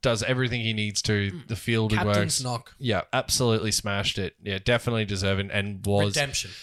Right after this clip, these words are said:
Speaker 1: Yeah, redemption for that team and one
Speaker 2: And
Speaker 1: te-
Speaker 2: redemption for running out Kohli as
Speaker 1: That's
Speaker 2: well.
Speaker 1: it. Yeah,
Speaker 2: Forgot about that.
Speaker 1: exactly right. So lots of stuff there for Ajinka Rahane.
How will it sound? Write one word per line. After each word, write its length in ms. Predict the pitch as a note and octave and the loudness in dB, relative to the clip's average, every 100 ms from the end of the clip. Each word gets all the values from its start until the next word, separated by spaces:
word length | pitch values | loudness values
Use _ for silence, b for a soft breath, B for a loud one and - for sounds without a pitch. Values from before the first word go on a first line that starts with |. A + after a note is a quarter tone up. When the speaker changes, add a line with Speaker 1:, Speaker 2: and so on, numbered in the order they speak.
| B | B
Speaker 1:
Yeah, 180 | B2+ C3 C3 | 0 0 2
redemption 520 | B2+ C#3+ C#3+ - B2 | 2 2 2 0 0
for 140 | - | 0
that 180 | A2 G#2+ | 0 0
team 320 | - G#2+ G2+ | -2 -2 -2
and 160 | G2+ G#2+ | -2 0
one 140 | A2 | 0
Speaker 2:
And 80 | A2+ | 0
Speaker 1:
te- 80 | - | -2
Speaker 2:
redemption 460 | - G#3 F#3+ G#3 F#3 | -2 -2 -2 -2 -4
for 120 | G3 | -6
running 360 | E3+ E3+ E3 E3 | -6 -6 -6 -8
out 180 | C3+ | -8
Kohli 460 | - D#3+ F3 B2+ F#2+ | -2 -2 -2 -6 -6
as 40 | A2 | 0
Speaker 1:
That's 240 | A#2 - | 0 2
Speaker 2:
well. 160 | - G#2 | 0 0
Speaker 1:
it. 60 | G#2 | -2
Yeah, 160 | F#2+ | -2
Speaker 2:
Forgot 140 | F2+ D#3 | -2 -4
about 260 | A2 - | -8 -12
that. 80 | - | -10
Speaker 1:
exactly 400 | G#2+ G2+ G2 G2+ | -4 -4 -2 -4
right. 280 | F#2+ F#2 - | -2 -2 0
So 120 | A2 | -2
lots 320 | G#2+ A#2 - | 2 2 2
of 140 | A#2 F#2+ | -2 -2
stuff 260 | - G2 - | -2 -2 -2
there 160 | G2 | -4
for 180 | - G2 | -2 -4
Ajinka 440 | F#2+ G2+ F#2+ A2+ F#2+ | -2 -4 -2 -2 -2
Rahane. 300 | F#2 F#2+ | -4 -4